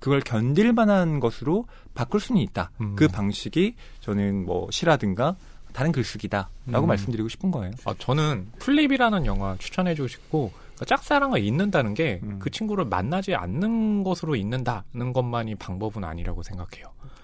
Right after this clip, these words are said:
Speaker 1: 그럼요.
Speaker 2: 그러니까 이제 플립이라는 이제 영화 보게 되면 거기는 그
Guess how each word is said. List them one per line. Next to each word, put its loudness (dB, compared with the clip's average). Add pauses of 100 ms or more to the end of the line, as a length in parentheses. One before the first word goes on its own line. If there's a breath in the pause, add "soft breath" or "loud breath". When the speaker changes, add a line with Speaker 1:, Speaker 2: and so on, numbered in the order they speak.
Speaker 1:
그럼요. -6
Speaker 2:
그러니까 -6
이제 -4
플립이라는 -2
이제 -6
영화 -6
보게 -4
되면 -8
거기는 -4 (360 loud breath)
그 -2